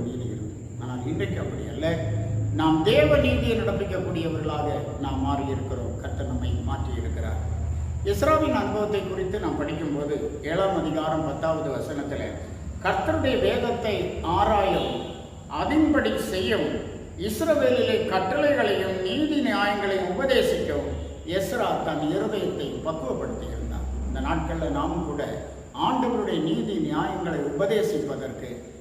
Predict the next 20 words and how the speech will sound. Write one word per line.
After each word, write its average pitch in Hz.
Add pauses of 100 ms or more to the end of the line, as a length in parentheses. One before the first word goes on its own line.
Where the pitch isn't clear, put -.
(140)
நாமும் 233
அதை -
கைக்கொள்வதற்கு 165 (120)
நம்முடைய 143
இருதயத்தை -
பக்குவப்படுத்துகிறவர்களாக 127 (300)
நாம் 123
காணப்பட 123
வேண்டும். 120
ரெண்டு 151
சாமுவேல் 156 (300)
இருபத்தி 175
ரெண்டாம் 147
அதிகாரம் 160 (260)
இருபத்தி 185
ஐந்தாம் 180
வசனம் 151
சொல்லுகிறது, - (300)
"ஆகையால் 139
கர்த்தர் -